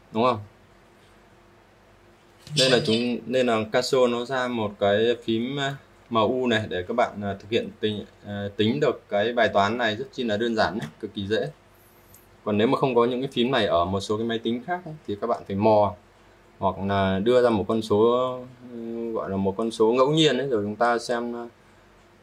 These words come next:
ờ, tính toán để có được cái giá bán lẻ để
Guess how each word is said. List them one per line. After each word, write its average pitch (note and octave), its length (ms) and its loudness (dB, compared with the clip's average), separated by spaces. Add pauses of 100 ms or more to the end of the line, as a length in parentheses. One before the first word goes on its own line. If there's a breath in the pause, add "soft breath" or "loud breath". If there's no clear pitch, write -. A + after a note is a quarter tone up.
(180)
ờ, G#2+ 200 -6
tính A2+ 180 4
toán A#2+ 320 2 (680)
để A2 140 2 (200)
có G#2 140 4
được A#2+ 160 4
cái G#2 100 2
giá G#2+ 160 4
bán A2 220 2
lẻ F2+ 240 4
để E2+ 100 -2